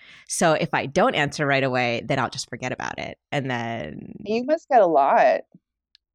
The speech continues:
Speaker 2: I feel like
Speaker 1: Yeah.
Speaker 2: you must get a
Speaker 1: Well,
Speaker 2: lot of
Speaker 1: lately they're
Speaker 2: messages.
Speaker 1: just like, "When are you restocking? When are you restocking? <laughs> When are you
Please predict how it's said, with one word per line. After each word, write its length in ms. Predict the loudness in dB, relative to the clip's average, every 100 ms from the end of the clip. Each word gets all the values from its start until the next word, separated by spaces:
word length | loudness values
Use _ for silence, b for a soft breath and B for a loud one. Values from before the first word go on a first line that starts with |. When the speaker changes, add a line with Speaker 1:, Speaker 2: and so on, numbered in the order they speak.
| _
Speaker 2:
I 60 | -2
feel 120 | 2
like 60 | 2
Speaker 1:
Yeah. 80 | 2
Speaker 2:
you 40 |
must 180 | 0 2
get 100 | 6
a 20 |
Speaker 1:
Well, 100 | 8
Speaker 2:
lot 60 | 8
of 40 |
Speaker 1:
lately 180 | 8 6
they're 100 | 6
Speaker 2:
messages. 120 | 4
Speaker 1:
just 120 | 4
like, 160 | 4 4
"When 140 | 4
are 40 | 4
you 120 | 4
restocking? 480 | 2 4 2 2 2
When 120 | 2
are 40 |
you 100 | 4
restocking? 560 | 2 2 4 6 4 4
<laughs> 60 | 2
When 80 | 2
are 20 |
you 300 | 2 2 0